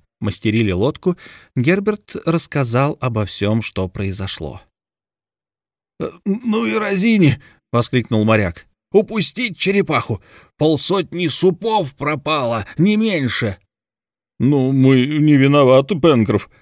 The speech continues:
возразил Наб. «Черепаха удрала. Это верно, но ведь сказано тебе, что мы её перевернули».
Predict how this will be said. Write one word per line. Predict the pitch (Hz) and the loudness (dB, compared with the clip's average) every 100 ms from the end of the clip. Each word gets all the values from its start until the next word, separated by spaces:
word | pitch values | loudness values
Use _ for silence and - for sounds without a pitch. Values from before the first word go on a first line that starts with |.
| _ - | _ -4
возразил | 117 110 104 120 117 | -2 0 0 0 0
Наб. | 107 82 - _ _ _ _ - | -2 -4 -10 _ _ _ _ -6
«Черепаха | 107 139 143 175 131 123 | -2 -2 2 2 2 0
удрала. | 143 135 143 123 104 - _ _ _ - | 0 2 2 0 -2 -8 _ _ _ -10
Это | 104 113 151 | -6 0 2
верно, | 175 151 151 147 | 4 2 0 0
но | 127 | 2
ведь | 135 135 - - - | 2 -2 -8 -20 -20
сказано | - - 98 104 95 113 | -20 -10 -4 -4 -2 -4
тебе, | 110 135 131 | -4 -2 -2
что | - 113 | -2 -2
мы | 147 | 0
её | 156 170 | 0 0
перевернули». | 135 226 233 247 254 233 147 101 | -4 -8 -2 0 2 4 4 0